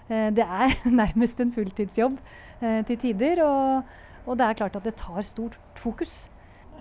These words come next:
Men, men det er jo et poeng at hvis du opplever å bo i et nabolag som nesten utelukkende består av småbarnsfamilier med barn på samme alder, og, ehm,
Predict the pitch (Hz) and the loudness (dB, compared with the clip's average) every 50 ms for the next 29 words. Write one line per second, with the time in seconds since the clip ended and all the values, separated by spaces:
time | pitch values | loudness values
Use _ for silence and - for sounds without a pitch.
0 | - - - - - 269 262 269 285 269 277 277 262 262 240 220 233 240 240 - | -18 -20 -16 -8 -2 0 2 2 2 0 2 4 6 6 6 6 4 2 2 0
1 | 277 277 294 302 277 254 262 247 - 240 233 226 - - 262 226 202 - - 214 | 0 2 2 2 2 0 -2 -2 -2 -4 -4 -4 -4 -4 -4 -4 -4 -4 -4 -4
2 | 214 208 240 254 220 196 196 202 208 220 254 233 196 180 180 180 185 202 226 240 | -2 0 0 0 0 0 0 0 0 0 0 -2 -2 -2 -2 -2 -2 0 0 0
3 | 233 - 247 247 233 - - 269 269 233 - - 202 196 190 - 214 208 208 214 | 0 0 0 0 0 0 0 0 0 0 -2 -2 -6 -6 -6 -4 -4 -4 -2 -2
4 | 220 - - 202 180 185 190 208 - 240 214 185 175 175 170 - - 190 190 190 | -4 -4 -4 -4 -2 -2 -2 -2 0 0 -2 -2 -2 -6 -8 -6 -6 -6 -4 -2
5 | 190 208 214 214 220 196 190 190 196 202 196 226 208 233 208 196 202 208 196 185 | -2 -2 0 0 0 0 0 0 0 -2 -2 -4 -4 -2 -2 -2 -2 -2 -2 -2
6 | 185 180 180 180 208 208 226 220 220 214 208 208 208 208 - - - - - - | -2 -4 -4 -4 -4 -4 -2 -2 -2 -2 -2 -2 -2 -6 -10 -16 -20 -20 -20 -20
7 | - - - - - - - - - - - - - - - 220 214 214 208 208 | -18 -18 -18 -18 -18 -18 -18 -18 -18 -20 -20 -20 -18 -12 -8 -4 -4 -2 -2 -4
8 | 208 | -4